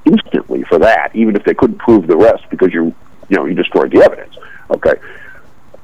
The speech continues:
But they knew that none of these people, none of the people at Goldman, none of the people at Morgan Stanley, none of the people that were doing this stuff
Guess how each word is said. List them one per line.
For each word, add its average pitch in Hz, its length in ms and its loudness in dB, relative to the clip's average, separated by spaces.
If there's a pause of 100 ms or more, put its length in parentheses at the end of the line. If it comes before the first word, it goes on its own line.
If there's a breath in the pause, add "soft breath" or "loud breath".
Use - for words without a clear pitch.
(140)
But - 140 0
they 165 80 2
knew 170 340 2
that 87 160 -2
none 143 160 2
of 151 60 2
these 123 180 -2
people, - 420 -4
none 170 120 0
of 196 60 -2
the 151 60 2
people 104 280 0
at - 80 -8
Goldman, 73 360 -2
none 107 140 2
of 180 60 2
the 151 80 0
people 87 320 0
at 76 100 -4
Morgan 80 280 0
Stanley, 76 340 -2
none 190 120 2
of 160 120 0
the - 40 -16
people 110 200 2
that 92 60 2
were 87 120 0
doing 127 380 2
this - 140 -16 (140)
stuff - 300 -2